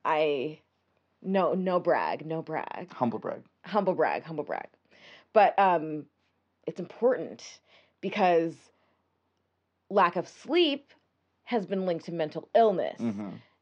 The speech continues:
Speaker 1: And, uh, they're actually physically linked together in the brain. So genes that have been shown to be important for sleep,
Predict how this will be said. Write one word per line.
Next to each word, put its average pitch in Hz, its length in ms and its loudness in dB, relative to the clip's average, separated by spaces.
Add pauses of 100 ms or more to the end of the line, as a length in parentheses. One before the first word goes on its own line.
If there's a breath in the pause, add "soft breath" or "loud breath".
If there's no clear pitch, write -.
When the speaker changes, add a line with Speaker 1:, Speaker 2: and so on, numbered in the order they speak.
(120)
Speaker 1:
And, 156 520 0 (180)
uh, 139 380 0
they're 196 180 4
actually 180 380 0 (160)
physically 233 540 0
linked 185 400 0
together 175 640 2
in 180 380 -2 (220)
the 170 100 -8
brain. 147 640 -4 (240 soft breath)
So 196 380 4
genes 240 520 -2
that 226 140 4
have 226 160 -2
been 202 140 -2
shown 196 340 2
to 190 60 -2
be 165 340 -6
important 185 480 0
for 170 160 -6
sleep, 254 640 -4